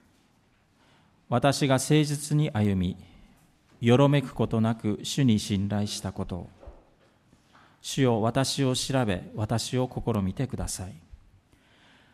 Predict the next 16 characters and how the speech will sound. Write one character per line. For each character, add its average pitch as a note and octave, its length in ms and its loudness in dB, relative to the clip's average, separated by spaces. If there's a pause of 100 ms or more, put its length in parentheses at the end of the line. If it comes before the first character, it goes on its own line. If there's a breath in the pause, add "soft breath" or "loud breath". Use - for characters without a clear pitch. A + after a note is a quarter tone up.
(180 soft breath)
私 C3+ 360 2
の C#3 140 6
思 C#3+ 200 4
い C#3+ 60 2
と C3+ 140 2
私 C3 360 2
の C#3 120 2
心 C#3+ 420 2
を A2 100 0
試 B2+ 300 0
し - 140 -8
て G#2+ 100 -4
く - 120 -14
だ F2+ 120 -8
さ G2 200 -10
い。 A#2 100 -14